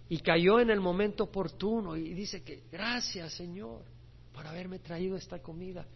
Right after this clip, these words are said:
porque estábamos sin comida". Qué bonito. Está sirviéndole al Señor. O hay alguien que está enfermo. Vas tú y llevas una comida,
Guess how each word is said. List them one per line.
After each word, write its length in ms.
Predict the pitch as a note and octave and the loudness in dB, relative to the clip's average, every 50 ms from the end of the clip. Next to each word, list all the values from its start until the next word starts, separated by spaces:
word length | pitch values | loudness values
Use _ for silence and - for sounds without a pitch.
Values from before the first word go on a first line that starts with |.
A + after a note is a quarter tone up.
| - - - | -20 -8 2
porque 220 | - - - D#3 | 4 4 4 4
estábamos 580 | - - - D#3 D#3 D#3+ D#3+ D3+ C3+ C3 - - | -2 -6 -8 -6 -6 -4 -4 -6 -6 -8 -8 -10
sin 140 | - B2+ A#2+ | -10 -10 -12
comida". 480 | B2+ C3 A#2 A#2 A#2 A2 G2 G#2 A#2+ - - - - - - - - - - - - - | -12 -14 -14 -14 -14 -14 -16 -16 -18 -18 -20 -20 -20 -20 -20 -20 -20 -20 -20 -20 -20 -14
Qué 120 | - F#3 | -10 -6
bonito. 600 | F#3+ A3+ A3+ A3+ B3+ C4+ C4+ - - D#3+ C3 A2 - - - - - - - - - - - - - - - - - | -4 -4 -2 -2 -2 -4 -6 -8 -12 -14 -14 -14 -16 -20 -20 -20 -20 -20 -20 -20 -20 -20 -20 -20 -20 -20 -20 -18 -14
Está 320 | - - - - - F#3+ F#3+ | -10 -10 -8 -6 -6 -6 -6
sirviéndole 920 | - - - G#3+ F3+ E3+ C#3+ C3+ D3+ D#3+ G3 G3+ G#3 G#3 A3 G3+ G3 G3 | -6 -6 -6 -6 -6 -6 -6 -4 -2 -2 -2 -2 -2 -4 -4 -4 -4 -6
al 120 | F#3 F3 | -6 -6
Señor. 640 | - - - F3 D#3+ E3 F#3+ A#3+ C4+ D4 B3+ - - - - - - - - - - - - - - - | -8 -6 -6 -6 -6 -4 -6 -8 -8 -10 -12 -14 -14 -16 -18 -20 -20 -20 -20 -20 -20 -20 -20 -18 -8 2
O 100 | - F3+ | 4 6
hay 120 | F#3 G#3 | 8 8
alguien 260 | A#3 A#3 A#3+ A#3+ A3+ G3+ | 8 6 6 4 0 2
que 100 | - G3 | 0 -2
está 220 | - - G#3+ G#3 | 0 0 0 0
enfermo. 680 | G3+ F3 - - - A3 A#3 B3+ B3 G#3 D3+ A#2 - - - - - - - - - - - - - - - - | 0 -2 -2 4 6 8 8 8 6 4 0 -4 -6 -8 -14 -14 -16 -18 -18 -18 -20 -20 -20 -20 -20 -20 -16 -10
Vas 300 | D#3 E3 E3+ - - - | -10 -8 -8 -8 -10 -10
tú 280 | - G3 G#3 G#3 E3+ C3+ A#2 - - - - | -6 -4 -4 -4 -4 -6 -8 -12 -14 -16 -14
y 80 | A2+ | -12
llevas 340 | A2+ - D#3 D3 C#3 - - | -8 -6 -4 -4 -4 -2 -2
una 180 | D#3+ D3 D3 C3+ | -2 -4 -4 -6
comida, 560 | - C3 A#2+ B2+ C#3+ D3+ D3+ C#3 B2 A2 G2+ | -8 -8 -8 -8 -8 -8 -10 -10 -12 -14 -16